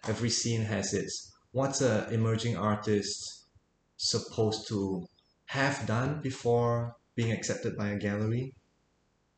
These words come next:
and what it's going to sell at. And that's changed, you know? So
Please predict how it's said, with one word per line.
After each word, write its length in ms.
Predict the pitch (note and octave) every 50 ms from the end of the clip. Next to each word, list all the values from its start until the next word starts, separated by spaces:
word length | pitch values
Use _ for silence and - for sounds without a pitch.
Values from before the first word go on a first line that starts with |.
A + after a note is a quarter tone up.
| _ _ -
and 760 | G#2+ G#2+ G#2+ G#2 G#2 G#2 G2+ G2+ G2+ G2+ G2 G2+ G2+ G2 - - - _ _ _ _ _ _ _ _ _ _ _ _ _ _ _ _ _ _ _ -
what 280 | G2 G#2 G2+ - - G#2+
it's 140 | G#2 -
going 180 | - A2 G2+ F#2+
to 60 | F#2
sell 400 | F2 - - G2+ F2+ F2 E2+ - -
at. 180 | F2 F2+ - - - _ _ _ _ _ _ _ _ _ _ _ _ _ _ _ _ _ _ _ _ - - - - - - - _ _ _ -
And 240 | G#2+ G#2 G2 G2 G2
that's 240 | G#2 - - - -
changed, 460 | E3+ E3 D3 G#2 F2+ E2 - - - - - _ _ _ _ _ _ _ _ _ _ _ _ _
you 100 | - G2
know? 220 | F#2 F#2 G2+ G2+ G2
So 400 | - - A2 G2+ F#2 F2+ F#2 -